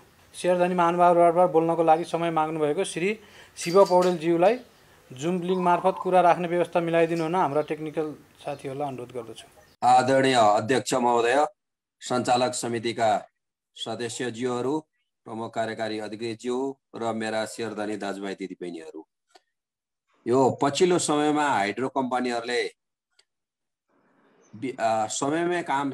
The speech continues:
Speaker 2: नगर्ने, काम सम्पन्न नगर्ने र जसले गर्दा लागतहरू बढ्ने र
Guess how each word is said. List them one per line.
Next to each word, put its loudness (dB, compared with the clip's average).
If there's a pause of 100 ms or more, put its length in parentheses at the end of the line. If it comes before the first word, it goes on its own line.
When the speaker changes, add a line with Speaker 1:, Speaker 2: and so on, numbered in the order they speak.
(180)
Speaker 2:
नगर्ने, -4
काम -6
सम्पन्न -6
नगर्ने -4 (340)
र -10
जसले -8
गर्दा 0
लागतहरू -4
बढ्ने -10 (380)
र -4